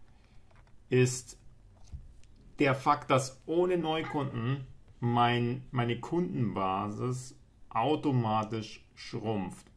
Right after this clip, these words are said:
Denn die Zahlen sprechen für sich. Ja? Bestandskunden, insbesondere je nachdem natürlich, wie stark ich auch Bestandskundenpflege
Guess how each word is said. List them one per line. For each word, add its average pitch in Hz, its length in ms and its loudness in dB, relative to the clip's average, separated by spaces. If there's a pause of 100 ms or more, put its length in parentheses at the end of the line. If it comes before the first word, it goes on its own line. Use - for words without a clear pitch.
(200)
Denn 123 440 4 (1000)
die 131 100 4
Zahlen 143 380 6
sprechen 127 380 2
für 120 120 0
sich. 95 400 -6 (180)
Ja? 113 320 0 (1000)
Bestandskunden, 143 1300 4 (1800)
insbesondere 120 840 4
je 113 160 0
nachdem 135 640 2
natürlich, 127 520 4
wie 123 180 2
stark 120 320 0
ich 117 140 -4
auch - 160 -4
Bestandskundenpflege 113 1160 -2